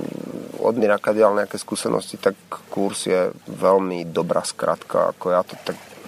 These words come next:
hodnotím, že, že dvojdňový kurz dá človeku toľko ako nejaké jednosezónne samostatné jazdenie bez toho, že bol nejak vedený. V priemere mi to tak vychádza.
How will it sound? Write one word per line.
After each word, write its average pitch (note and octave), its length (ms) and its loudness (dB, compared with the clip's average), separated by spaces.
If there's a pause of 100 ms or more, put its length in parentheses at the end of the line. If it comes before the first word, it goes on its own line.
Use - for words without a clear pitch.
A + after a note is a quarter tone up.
(480)
hodnotím, F2 640 -2
že, E2 320 0 (720)
že F#2+ 340 -4 (1600)
dvojdňový F#2 880 0
kurz G2 340 -2
dá F2+ 140 0
človeku F2+ 560 -2
toľko E2+ 400 0
ako F2+ 240 -8
nejaké E2+ 800 -2
jednosezónne E2+ 960 -2
samostatné - 800 -4
jazdenie F2 400 -2
bez E2 180 -4
toho, - 220 -2
že D#2+ 80 -4
bol D#2 240 -4
nejak D#2 240 -4
vedený. - 400 -6
V - 80 -20
priemere F2+ 400 2
mi D#2 160 -8
to F2 80 -10
tak E2 160 -4
vychádza. D#2 560 -10